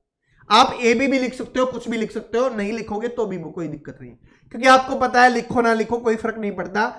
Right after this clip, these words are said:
खाली करने वाला इसलिए हमने माइनस लगा लिया। ठीक है, क्या है कि खाली करने वाला पाइप पूरी तरीके से टंकी को बीस घंटे में खाली कर सकता है। आगे छोड़ो, पहले एलसीएम निकालो, बीस,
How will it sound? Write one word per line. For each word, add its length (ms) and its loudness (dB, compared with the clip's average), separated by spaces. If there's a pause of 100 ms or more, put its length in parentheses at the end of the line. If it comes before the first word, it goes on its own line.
(260)
खाली 280 4
करने 280 2
वाला 220 6
इसलिए 300 -2
हमने 280 -2
माइनस 340 -2
लगा 240 -6
लिया। 240 -14 (760)
ठीक 140 2
है, 100 4 (560)
क्या 880 -6
है 300 2
कि 120 -10
खाली 340 -2
करने 240 -2
वाला 240 0
पाइप 260 -2
पूरी 160 -6
तरीके 340 -6
से 160 -4 (260)
टंकी 240 -10
को 120 -4
बीस 200 -8
घंटे 240 -8
में 120 -12
खाली 180 -6
कर 120 -10
सकता 260 -16
है। 180 -18
आगे 260 -6 (220)
छोड़ो, 200 -16 (420)
पहले 160 2
एलसीएम 280 2
निकालो, 360 2
बीस, 360 -2